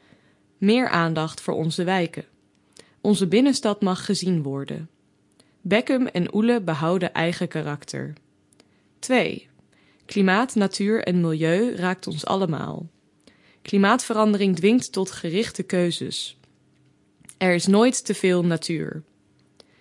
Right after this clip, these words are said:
Dierenwelzijn is niet vrijblijvend. Afvalverwerking raakt iedereen. Drie. Veiligheid is een kerntaak. Een veilige leefomgeving maken we samen. Verkeersveiligheid is altijd urgent.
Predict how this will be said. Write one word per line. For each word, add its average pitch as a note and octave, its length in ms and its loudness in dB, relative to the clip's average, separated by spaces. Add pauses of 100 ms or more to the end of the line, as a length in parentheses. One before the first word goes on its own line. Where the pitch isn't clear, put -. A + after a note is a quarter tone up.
(160)
Dierenwelzijn G#3+ 840 2
is E3 140 -4
niet G#3 220 2
vrijblijvend. D#3+ 1000 -4 (680)
Afvalverwerking G#3+ 1000 2
raakt E3+ 240 0
iedereen. D3+ 640 -4 (720)
Drie. A#3 360 0 (720)
Veiligheid A3 680 2
is E3+ 80 -4
een F3+ 140 2
kerntaak. F3 800 -2 (720)
Een G3 120 2
veilige A#3+ 440 2
leefomgeving F#3+ 760 2
maken E3 320 0
we D#3 60 -2
samen. D#3+ 600 -6 (600)
Verkeersveiligheid G#3 1200 0
is - 180 -6
altijd F3+ 440 0
urgent. D3 640 -8